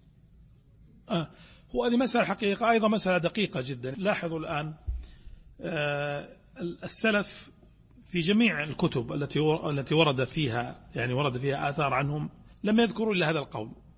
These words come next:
أن العشار مراد بها ماذا؟ الإبل. أن المراد بالعشار الإبل، لم يذكروا هذا القول. ال-، ال-، يعني القضية الدقيقة جدًا هو أنه هل كان يخفى عليهم أن السحب يطلق عليها عشار؟ الجواب لا.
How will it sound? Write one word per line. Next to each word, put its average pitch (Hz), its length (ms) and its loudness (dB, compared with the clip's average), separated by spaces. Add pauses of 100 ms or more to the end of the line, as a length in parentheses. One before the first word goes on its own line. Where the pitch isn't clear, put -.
(240)
أن 151 100 2
العشار 160 380 4
مراد 160 220 0
بها 151 180 -2
ماذا؟ 147 360 -2 (1000)
الإبل. 180 400 0 (840)
أن 127 60 -6
المراد 156 280 0
بالعشار 151 680 -4
الإبل، 165 360 -6
لم 220 100 -2
يذكروا 196 320 0
هذا 143 120 0
القول. 107 260 -10 (1400)
ال-، 151 160 -2
ال-، 151 120 -2
يعني 151 200 -4
القضية 180 400 2
الدقيقة 185 540 2
جدًا 131 460 -6
هو 160 220 0
أنه 185 480 4
هل 247 140 6
كان 214 320 4
يخفى 185 300 0
عليهم 151 580 2 (480)
أن 175 140 2
السحب 180 380 2
يطلق 160 260 -6
عليها 160 220 0
عشار؟ 156 400 -4 (600)
الجواب 170 380 0
لا. 156 160 0